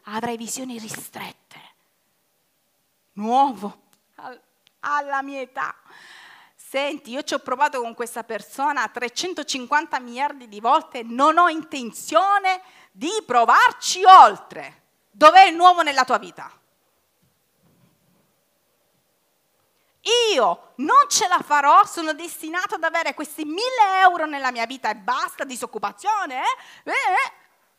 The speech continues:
Dov'è il nuovo nella tua vita? Come stiamo ragionando? Come stiamo pregando, come stiamo chiedendo, come stiamo vedendo questo Dio. Sapete perché si sbloccano le situazioni in alcune persone e in altre no?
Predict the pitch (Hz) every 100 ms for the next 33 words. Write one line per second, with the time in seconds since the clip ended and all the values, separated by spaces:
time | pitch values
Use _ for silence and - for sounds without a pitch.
0 | _ _ _ - 285 294 311 240 247 262
1 | 233 196 185 175 151 - - - _ _
2 | _ _ _ _ _ _ _ _ _ _
3 | _ _ _ - - 339 349 285 - -
4 | 294 320 294 285 277 294 285 277 269 226
5 | 165 151 _ _ _ _ _ _ _ _
6 | - 403 415 381 - - 370 370 320 277
7 | 285 311 320 277 - 359 349 - 359 349
8 | 339 - 320 269 311 320 466 494 - 480
9 | 415 285 381 349 349 370 349 302 269 -
10 | 254 196 202 175 147 - _ _ _ _
11 | _ _ _ _ _ _ _ _ _ _
12 | _ _ - - 392 - 220 - 226 208
13 | 196 240 - 226 190 185 190 190 175 220
14 | 208 190 170 165 - 240 226 208 185 233
15 | 220 196 208 262 - 185 190 202 175